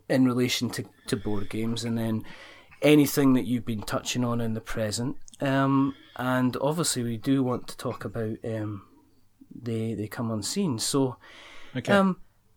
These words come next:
Speaker 1: in relation to board games, like, in, you know, if we touch on that, first of all, how, you know, what kind of games have you played? What have you enjoyed in the past? <clears throat>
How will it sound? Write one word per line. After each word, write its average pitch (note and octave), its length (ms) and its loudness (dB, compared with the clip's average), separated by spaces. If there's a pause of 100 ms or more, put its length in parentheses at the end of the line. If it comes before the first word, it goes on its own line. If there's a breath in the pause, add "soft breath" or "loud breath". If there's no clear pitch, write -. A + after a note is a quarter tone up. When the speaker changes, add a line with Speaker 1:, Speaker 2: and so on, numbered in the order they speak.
(680)
Speaker 1:
in A3+ 140 8
relation G#3 400 6
to C#3+ 80 0
board F#3 280 6
games, B2 220 2
like, C3 140 -4
in, D#3+ 280 0 (100)
you E3 140 -6
know, D3 120 0
if - 100 -6
we D#3 80 -2
touch - 280 -2
on D#3 100 4
that, A2+ 160 -2
first - 260 -2
of C#3 100 0
all, A2+ 120 -2
how, G2+ 160 -2 (160)
you D3+ 160 -2
know, C3 200 2 (200)
what E3 260 0
kind D3 160 -2
of B2 100 -2
games B2 360 -2
have A2 140 -6
you A2+ 300 -4 (200)
played? C#3 440 0
What A#2 200 -2
have - 100 -12
you A#2+ 120 -2
enjoyed A#2+ 480 -2
in C#3 100 -2
the C#3 80 -6
past? D3+ 480 -6
<clears throat> - 40 -4